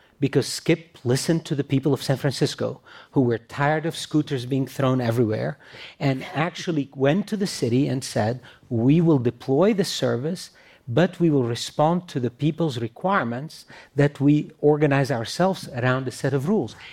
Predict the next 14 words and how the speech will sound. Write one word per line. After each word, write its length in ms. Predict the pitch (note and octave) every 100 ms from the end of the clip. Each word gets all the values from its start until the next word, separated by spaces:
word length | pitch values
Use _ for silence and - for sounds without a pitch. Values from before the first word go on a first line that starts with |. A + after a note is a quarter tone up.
| -
They 180 | C3 C3+
self-govern 960 | C3 - F3 F#3+ E3+ - C#3 C#3+ D#3 B2+
their 140 | A#2+
behavior, 640 | A2+ G#2+ B2+ G#2+ B2 E3+ - _ _ _
and 180 | C#3+ C3
they 120 | B2+
won 240 | B2+ C#3
the 40 | C3
contract 560 | - G3+ - A2+ A#2
over 200 | - C#3
some 220 | C3 C#3 A2
very 340 | G2+ A2+ B2
powerful 400 | A#2+ A#2+ C3 D#3+
companies. 640 | - F3+ F#3 G#2 A2+ -